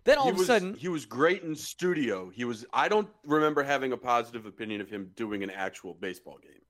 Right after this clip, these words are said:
Speaker 1: Agreed.
Speaker 2: I
Speaker 1: And I
Speaker 2: remember thinking he was the perfect studio analyst.
Speaker 1: Don't know
Speaker 2: Pre-game, post-game.
Speaker 1: why they put him to call games. That felt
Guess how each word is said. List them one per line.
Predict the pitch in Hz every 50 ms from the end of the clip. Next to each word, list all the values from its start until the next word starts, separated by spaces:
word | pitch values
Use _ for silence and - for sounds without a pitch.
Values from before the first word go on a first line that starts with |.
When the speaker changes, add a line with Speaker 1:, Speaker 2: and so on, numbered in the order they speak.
| _ _ _ _ -
Speaker 1:
Agreed. | 180 147 143 151 135 - - - - _ _ _ _ _ _ _ _
Speaker 2:
I | 127
Speaker 1:
And | 139
I | 175
Speaker 2:
remember | 160 151 170 180 196 180
thinking | - - 185 165 - 165 151 135
he | - - 147 156 156 156 151 151 151
was | 139 139 139 131
the | - 135
perfect | - - - 143 139 135 - 143 127 127 - - _ _ _ _ _ _ _
studio | - - - - - 165 165 156 156 151 143 143 139 139
analyst. | 123 113 110 101 92 80 - - - - 151
Speaker 1:
Don't | - 277 339 -
know | 359
Speaker 2:
Pre-game, | 330 254 156 151 147 -
post-game. | 170 170 - 180
Speaker 1:
why | 190 208 240 247 226 208 190 185
they | 160 165 165 160
put | 151 - _ - - 247 262
him | 226 196 147 147 139
to | 139 - -
call | - - 196 226 285 254 147
games. | 113 110 117 110 113 160 170 - - _ _ _ -
That | 127 127 185 - - -
felt | - 156 147 175 214 -